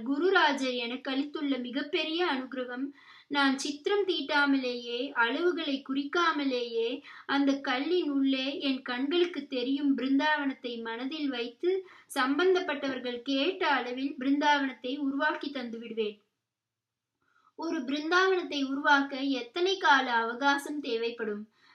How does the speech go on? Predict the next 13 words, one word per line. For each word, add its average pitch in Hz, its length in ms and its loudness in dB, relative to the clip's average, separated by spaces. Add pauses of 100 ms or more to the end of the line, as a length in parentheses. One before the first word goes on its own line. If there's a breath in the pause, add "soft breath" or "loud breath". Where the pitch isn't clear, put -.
(100)
ரெண்டு 294 420 0
நாளிலும் 311 580 2
செய்திருக்கிறேன், 277 840 0
மாத 247 380 -2
கணக்கிலும் 285 600 0
ஆகும். 226 360 -2 (460 loud breath)
ஓரிரண்டு 330 720 2
உதாரணங்களை 294 760 2
சொல்லுங்களேன். 240 760 -4 (520)
பெனுகொண்டாவில் 277 1040 2
மந்த்ராலய 302 640 0
மடாதீசர் 247 800 -4
ஸ்ரீ 277 240 -2